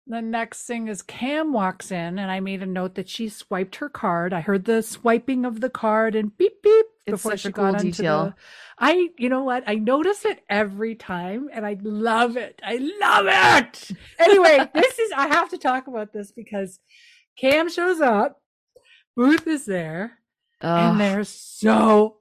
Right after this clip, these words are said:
Speaker 1: awkward with each other.
Speaker 2: It is so obvious that there's
Speaker 1: He
Speaker 2: something going on.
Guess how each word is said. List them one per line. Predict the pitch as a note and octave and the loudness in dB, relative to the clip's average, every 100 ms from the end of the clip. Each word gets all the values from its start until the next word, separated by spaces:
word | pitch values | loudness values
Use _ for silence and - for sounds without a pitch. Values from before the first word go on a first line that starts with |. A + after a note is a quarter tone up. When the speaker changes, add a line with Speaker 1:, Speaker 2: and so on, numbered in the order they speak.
| - | 0
Speaker 1:
awkward | A3+ F4+ - A#3 A3+ G#3 | 2 2 0 -2 0 0
with | G#3 G#3 A3 | -2 -4 -6
each | G#3 - | -12 -8
other. | F#3+ F3+ G3 A#3 F4 G#4 G#4 - | -8 -8 -10 -12 -10 -10 -8 -4
Speaker 2:
It | A3 | 0
is | B3+ B3+ A#3+ | 0 0 -4
so | - A#3 A#3+ | -2 2 2
obvious | F3 F#3 G#3 G#3+ F3 F3 | 2 2 2 0 -2 -4
that | F#3 F#3+ | -10 2
there's | E4 | 6
Speaker 1:
He | F4 | 6
Speaker 2:
something | G3 F#3 | 4 0
going | F#3 F3+ F3 | -2 -2 0
on. | E3 B2+ C#3 F#3 | 0 0 -2 -4